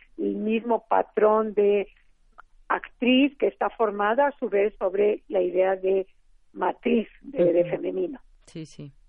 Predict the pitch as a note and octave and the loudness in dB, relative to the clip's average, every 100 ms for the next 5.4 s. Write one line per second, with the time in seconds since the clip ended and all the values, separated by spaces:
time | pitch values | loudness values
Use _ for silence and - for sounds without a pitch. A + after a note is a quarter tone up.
0 | - - - F#3+ - A#3+ F#4 C#4+ G3+ A#3+ | -20 -20 -14 -10 -6 -6 -6 -8 2 4
1 | A#3 F3 - F3 - G3 A3+ G#3+ G#3+ G#3 | 4 0 2 0 2 -2 -2 -2 -2 -2
2 | F3+ - G#3+ G3+ A3+ A3+ - A#3 B3+ - | -4 -4 -6 -4 -4 -4 0 2 2 -4
3 | - - G#3+ A3 A3+ B3 A#3 A3 - - | -20 -6 -4 -2 -4 0 0 0 -6 -20
4 | - G#3+ B3+ B3+ B3+ A#3+ B3 A#3 - G3+ | -14 -2 0 4 4 4 4 2 0 0
5 | G#3 A3 - - | 2 2 -2 -6